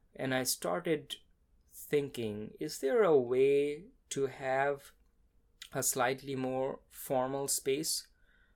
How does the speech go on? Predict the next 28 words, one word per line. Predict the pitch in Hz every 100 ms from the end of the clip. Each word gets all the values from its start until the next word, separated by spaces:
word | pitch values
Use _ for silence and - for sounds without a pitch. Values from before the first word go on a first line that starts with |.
| _
um, | 139 127 127 127 131 131
for | - - 131 120
people | 120 147 139 147
to | 131
come | 131 131 127 110
and | - 117
talk | - 127 -
about | 131 113 -
things | 127 131 127
that | 123
they're | 120 117
interested | 123 131 147 147 151 147
in, | 151 - - - -
and | 120 117
for | - 120
other | 127 127
people | - 131 131
to | 123
just | 117 120 -
come | 127
and | 117 113
listen? | 123 190 196 _ _ _ - _ _ -
So | - 139 131 131 135 135 -
I | 127 131
started | 131 - - 170 185 165
this | 135 131
thing | - 156 156
called | 147 135 123 127 117